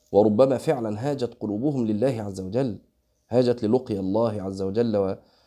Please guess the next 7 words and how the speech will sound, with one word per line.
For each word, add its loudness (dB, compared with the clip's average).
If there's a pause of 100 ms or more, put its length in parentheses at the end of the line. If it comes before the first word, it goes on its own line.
(180)
ل-، 0 (880)
و-، -2 (300)
يعني -4 (1080)
يشعرون 0
ب-، -2
ببعض 0
ذلك، -2